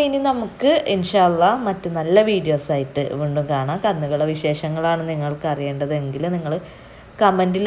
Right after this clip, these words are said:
അത് രേഖപ്പെടുത്തുക. വീട്ടിൽ പുതിയ കന്നുകൾ എത്തിയാൽ തീർച്ചയായിട്ടും നമ്മൾ അതിനെക്കുറിച്ചുള്ള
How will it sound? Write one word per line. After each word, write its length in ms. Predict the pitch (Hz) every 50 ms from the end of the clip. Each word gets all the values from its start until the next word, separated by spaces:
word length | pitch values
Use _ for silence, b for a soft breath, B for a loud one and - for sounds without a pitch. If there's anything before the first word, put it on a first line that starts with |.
| 196 185
അത് 100 | 185 185 180 175
രേഖപ്പെടുത്തുക. 640 | 165 160 165 180 180 208 185 165 156 - 185 190 190 190
വീട്ടിൽ 220 | 175 - 165 170 165 160
പുതിയ 180 | 170 156 156 160 156 160
കന്നുകൾ 320 | 151 147 147 147 147 147 156 156
എത്തിയാൽ 280 | 156 - - 147 143 160 156 -
തീർച്ചയായിട്ടും 640 | 185 196 202 - - 262 233 202 185 180 - 160 156 151
നമ്മൾ 220 | 143 147 143 151 190 262 277 -
അതിനെക്കുറിച്ചുള്ള 640 | - 143 147 143 139 135 139 139 - 147 143 147